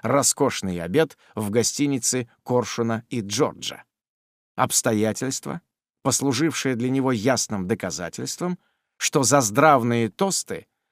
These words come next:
содействовали накануне помрачению его мозга.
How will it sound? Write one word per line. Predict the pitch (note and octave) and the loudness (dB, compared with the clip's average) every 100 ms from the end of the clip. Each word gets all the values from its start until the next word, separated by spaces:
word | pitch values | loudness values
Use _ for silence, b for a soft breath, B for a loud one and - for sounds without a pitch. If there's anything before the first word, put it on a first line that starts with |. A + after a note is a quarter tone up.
| _ | _
содействовали | - A3 D#3 D#3 C#3 - C3 B2 A2 | 0 2 6 6 4 0 0 0 0
накануне | G2+ G#2+ B2+ E3+ F3 - _ _ - | 0 0 0 0 0 -4 _ _ 4
помрачению | C#3+ B2 A#2 - C3+ A#2+ B2 B2 A#2+ _ - | 4 6 2 2 2 2 -2 -4 -10 _ -8
его | G2 G#2 A2+ | -2 0 2
мозга. | B2+ G2+ C2+ - | 0 -4 -8 -16